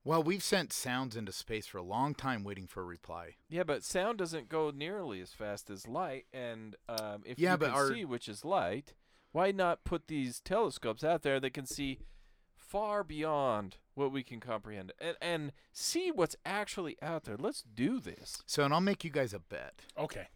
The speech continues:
Speaker 1: I'll bet you each fifty bucks.
Speaker 3: No, I
Speaker 1: What?
Speaker 3: want alcohol. I don't bet money,
Speaker 1: Okay.
Speaker 3: I bet alcohol.
Speaker 1: I'll bet you a bottle of Dalwhinnie.
Speaker 3: How much is that?
Speaker 1: Seventy-five bucks.
Speaker 3: Oh, yeah,
Speaker 2: Oh,
Speaker 3: let's bet
Speaker 2: sure,
Speaker 3: that.
Speaker 2: okay.
Speaker 1: So I'll bet
Speaker 3: And
Speaker 1: you a
Speaker 3: I,
Speaker 1: bottle.
Speaker 3: and I'll bet you a case of Keystone.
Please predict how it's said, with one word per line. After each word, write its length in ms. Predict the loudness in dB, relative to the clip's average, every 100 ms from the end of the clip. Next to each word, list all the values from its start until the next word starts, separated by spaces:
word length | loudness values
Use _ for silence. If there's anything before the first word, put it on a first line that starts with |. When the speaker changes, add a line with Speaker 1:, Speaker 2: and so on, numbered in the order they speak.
| -16
Speaker 1:
I'll 60 | -6
bet 260 | -4 -4 -6
you 60 |
each 100 | -10
fifty 300 | -10 -12 -12
bucks. 460 | -18 -20 -20 -20 -18 0
Speaker 3:
No, 280 | 4 4 4
I 80 | 2
Speaker 1:
What? 80 | 4
Speaker 3:
want 100 | 4
alcohol. 520 | 2 0 -4 -6 -6
I 80 | 0
don't 160 | 2 4
bet 160 | 2
money, 220 | 2 2
Speaker 1:
Okay. 100 | 4
Speaker 3:
I 40 | 4
bet 80 | 4
alcohol. 240 | 2 0
Speaker 1:
I'll 40 | 2
bet 180 | 2
you 60 | 2
a 40 |
bottle 240 | 2 2 0
of 80 | -4
Dalwhinnie. 460 | -8 -8 -12 -18 -20 -8
Speaker 3:
How 120 | 0
much 180 | 2 2
is 120 | 0
that? 180 | -4 -10 -10
Speaker 1:
Seventy-five 480 | -4 -4 -4 -8 -12
bucks. 320 | -14 _ -20 _ 6
Speaker 3:
Oh, 200 | 6 8
yeah, 200 | 4 0
Speaker 2:
Oh, 60 |
Speaker 3:
let's 120 | -2
bet 140 | -4 -4
Speaker 2:
sure, 80 | -4
Speaker 3:
that. 160 | -6 -10 -10
Speaker 2:
okay. 120 | -10 -2
Speaker 1:
So 140 | 2 2
I'll 120 | 4
bet 160 | 4
Speaker 3:
And 80 | 4
Speaker 1:
you 60 | 4
a 40 |
Speaker 3:
I, 40 | 4
Speaker 1:
bottle. 200 | 4 8
Speaker 3:
and 80 |
I'll 80 | 8
bet 160 | 8 6
you 60 | 2
a 40 |
case 240 | 0 -2
of 100 | -2
Keystone. 420 | -4 -4 -2 -6